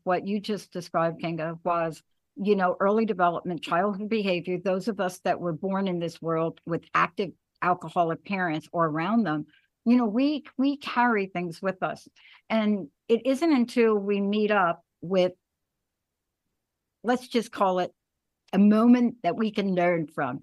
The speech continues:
usually in the form of another crazy person. Okay, just saying. Um,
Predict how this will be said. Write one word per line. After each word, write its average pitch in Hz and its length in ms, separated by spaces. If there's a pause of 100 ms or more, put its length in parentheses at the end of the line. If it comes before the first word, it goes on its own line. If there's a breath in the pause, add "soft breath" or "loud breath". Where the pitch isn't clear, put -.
usually 240 460
in 220 60
the 208 60
form 196 260
of 180 80
another 185 240
crazy 170 400
person. - 480 (120)
Okay, 190 260
just 190 240
saying. 139 320 (580 soft breath)
Um, 185 260